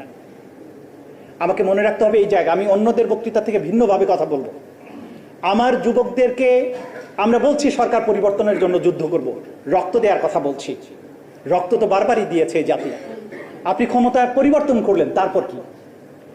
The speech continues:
কে আসবে ক্ষমতায়? দেশটা কিভাবে পরিচালিত হবে? আমার আজকের যুবক ভাইদের কি সেই ট্রেনিং আছে?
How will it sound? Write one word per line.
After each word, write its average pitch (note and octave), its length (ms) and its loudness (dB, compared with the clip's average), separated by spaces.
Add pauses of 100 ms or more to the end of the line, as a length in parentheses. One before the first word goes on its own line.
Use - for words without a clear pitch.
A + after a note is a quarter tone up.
(280)
কে B3+ 120 4
আসবে C4 300 2
ক্ষমতায়? G#3 400 2 (840)
দেশটা G3 260 0
কিভাবে G3+ 380 2
পরিচালিত F3+ 500 0
হবে? D3+ 200 0 (1040)
আমার A#3+ 360 2
আজকের B3 540 0
যুবক A#3 320 0
ভাইদের G#3+ 320 2
কি B3+ 120 -4
সেই A3+ 200 0
ট্রেনিং A#3 380 2
আছে? C#4 240 0